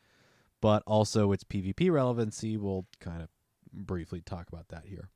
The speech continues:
Fennekin, the fox Pokemon, will be featured during May Community Day.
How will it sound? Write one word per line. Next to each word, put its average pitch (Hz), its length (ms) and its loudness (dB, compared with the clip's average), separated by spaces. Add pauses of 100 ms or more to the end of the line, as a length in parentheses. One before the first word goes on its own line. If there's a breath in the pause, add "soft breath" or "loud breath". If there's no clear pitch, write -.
(1400 loud breath)
Fennekin, 151 420 2
the 120 80 2
fox 117 280 2
Pokemon, 110 360 0
will 104 80 -2
be 92 120 -4
featured 92 360 -8 (100)
during 92 300 -6
May 87 140 -6
Community 85 420 -14
Day. 143 460 0